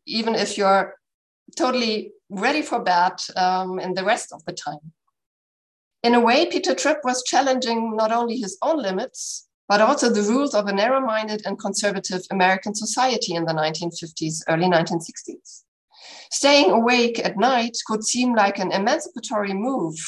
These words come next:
on the way to a more liberal, more pluralistic,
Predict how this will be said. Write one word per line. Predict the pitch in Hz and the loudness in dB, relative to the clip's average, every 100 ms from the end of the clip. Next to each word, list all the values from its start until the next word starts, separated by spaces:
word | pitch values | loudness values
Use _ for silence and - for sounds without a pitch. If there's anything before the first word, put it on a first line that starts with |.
| - 190 | -8 -4
on | 202 | -4
the | 196 | -2
way | 190 202 214 | -2 -2 -2
to | 202 | -4
a | 180 | -2
more | 208 196 | 2 2
liberal, | 208 254 247 240 240 _ _ _ _ - | 0 -2 -4 -4 -8 _ _ _ _ 0
more | 208 214 220 | 6 6 4
pluralistic, | 240 311 - 180 185 240 359 - 277 | 2 2 0 0 0 0 -4 -4 -6